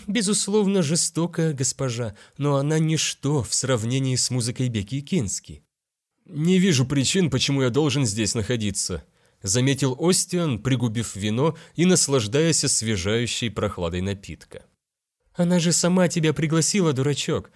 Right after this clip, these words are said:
а перед просьбой Бекки мало кто может устоять». «Но она мне даже не нравится», возразил Остиан. «Почему я должен обращать внимание на её приглашение?» «Потому что ты ей нравишься, глупый»,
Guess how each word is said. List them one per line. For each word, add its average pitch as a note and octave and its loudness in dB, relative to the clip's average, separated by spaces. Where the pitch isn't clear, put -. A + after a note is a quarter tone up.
а A#2 0
перед C#3+ 0
просьбой C#3+ 2
Бекки C#3 0
мало D3+ 2
кто G3 0
может D3+ 2
устоять». D3 -2
«Но A2+ 2
она A#2 4
мне A#2+ 0
даже A2+ 2
не C3+ 2
нравится», G#2 0
возразил A#2+ 2
Остиан. C#2 -4
«Почему D3+ 4
я D3+ 6
должен D3 4
обращать D3 2
внимание D#3+ 4
на C#3+ 2
её D3+ 4
приглашение?» E3 2
«Потому F3+ 4
что F3 2
ты F#3+ 2
ей F#3 6
нравишься, F3 4
глупый», A#2+ -2